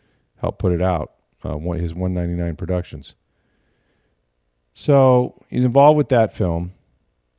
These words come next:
Um, we get to early March, and, you know, some other things happen in between. I mean, there's him, you know,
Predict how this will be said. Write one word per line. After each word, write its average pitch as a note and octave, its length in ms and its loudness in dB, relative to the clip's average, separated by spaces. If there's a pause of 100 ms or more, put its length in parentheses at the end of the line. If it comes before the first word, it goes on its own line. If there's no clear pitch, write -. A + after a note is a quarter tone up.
(800)
Um, F#2 680 -2 (400)
we G#2 120 -4
get A2+ 220 -2
to G2+ 400 0 (880)
early A#2+ 260 2
March, G#2 680 -2 (1300)
and, F#2+ 560 -4
you C#3+ 80 -4
know, C3+ 80 2
some D3 180 -4
other D#3 140 0
things B2+ 260 -4
happen A2 320 -2
in G#2 100 -4
between. G2 520 -6
I F#2 40 -4
mean, F#2 200 -4
there's F#2 400 -6 (1800)
him, G2+ 440 -2 (280)
you G2+ 100 -4
know, D#2+ 280 -4